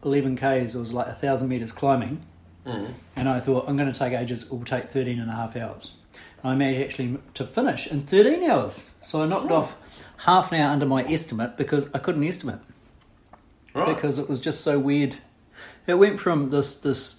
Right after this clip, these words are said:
Speaker 1: road which went up and down, I had to walk all the hills and run down, to this single track which I could actually run, even though it was reasonably technical.
Speaker 2: Right, oh, cool.
Speaker 1: And then the last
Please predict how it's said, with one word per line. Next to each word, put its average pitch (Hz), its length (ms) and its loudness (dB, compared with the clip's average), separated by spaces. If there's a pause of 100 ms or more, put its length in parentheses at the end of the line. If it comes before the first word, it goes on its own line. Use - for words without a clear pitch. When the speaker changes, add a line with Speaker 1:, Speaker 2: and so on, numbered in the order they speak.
Speaker 1:
road 180 460 8
which 131 240 -2
went 143 160 0
up 135 160 0
and 117 100 0
down, 139 460 -4 (200)
I 143 140 2
had 139 120 4
to 123 40 -4
walk 175 300 2
all 147 120 2
the 127 60 2
hills 123 460 -4 (120)
and 123 160 -10
run 151 180 0
down, 123 320 -2 (800)
to 160 140 2
this 151 240 2
single 180 600 -2
track - 440 -2
which - 260 -8
I 139 100 -6
could 143 160 -4
actually 151 300 -6
run, 139 360 0
even 123 220 -6
though 120 100 -6
it 117 80 -12
was 131 120 -16
reasonably 127 300 -2
technical. 131 560 -8 (400)
Speaker 2:
Right, 185 100 -10 (260)
oh, - 180 -12 (100)
cool. 214 160 -10 (300)
Speaker 1:
And 151 100 0
then 170 120 0
the 151 60 2
last 175 520 2